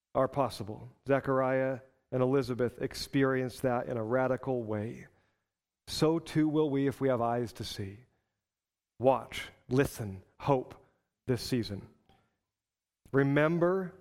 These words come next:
anticipate, and believe.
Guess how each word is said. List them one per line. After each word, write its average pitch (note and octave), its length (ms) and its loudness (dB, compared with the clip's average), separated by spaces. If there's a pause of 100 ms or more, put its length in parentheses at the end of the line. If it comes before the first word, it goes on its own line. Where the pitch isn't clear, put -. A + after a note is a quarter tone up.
(540)
anticipate, C#3 1000 2 (440)
and C3+ 180 2
believe. B2 640 -2